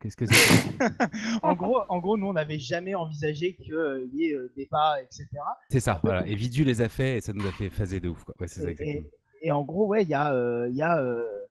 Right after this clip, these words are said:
Speaker 2: nous, on arrive dans la pièce et ils disent, « Ouais, il y a des pas. » Et moi, je regarde Alt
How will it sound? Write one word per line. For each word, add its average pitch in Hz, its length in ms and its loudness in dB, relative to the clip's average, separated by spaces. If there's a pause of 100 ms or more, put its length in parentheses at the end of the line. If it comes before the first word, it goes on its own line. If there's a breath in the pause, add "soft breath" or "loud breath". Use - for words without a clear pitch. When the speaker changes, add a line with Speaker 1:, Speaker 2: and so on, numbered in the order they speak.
(240)
Speaker 2:
nous, 180 140 2
on 180 100 4
arrive 147 220 0
dans 147 100 2
la 143 140 2
pièce 208 400 0
et 143 100 -6
ils 135 100 -6
disent, « 170 380 -6
Ouais, 196 140 2
il 170 40 0
y 143 60 0
a 135 40 -6
des 160 140 -2
pas. » 147 260 0 (500)
Et 139 80 -4
moi, 180 280 4
je 151 140 -6
regarde 165 640 -2
Alt 170 240 0